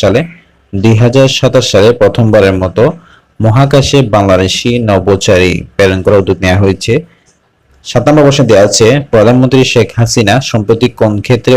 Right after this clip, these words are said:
অবদানে ভূমিকা রাখায় লোকাল অ্যাডাপ্টেশন চ্যাম্পিয়ন্স অ্যাওয়ার্ড গ্রহণ করেন?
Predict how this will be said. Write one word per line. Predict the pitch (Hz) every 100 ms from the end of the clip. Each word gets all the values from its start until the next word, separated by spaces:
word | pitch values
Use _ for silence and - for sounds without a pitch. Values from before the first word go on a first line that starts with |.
| 117 98
অবদানে | 98 101 104 120 - - _ _ -
ভূমিকা | 107 120 127 131 113
রাখায় | 98 - 98 98 139 - - - - 110
লোকাল | 107 127 131
অ্যাডাপ্টেশন | 104 104 104 113 113 123 120 117 _ -
চ্যাম্পিয়ন্স | 101 98 104 104 117 117 - - - -
অ্যাওয়ার্ড | 104 104 107 98
গ্রহণ | 101 104 95
করেন? | 95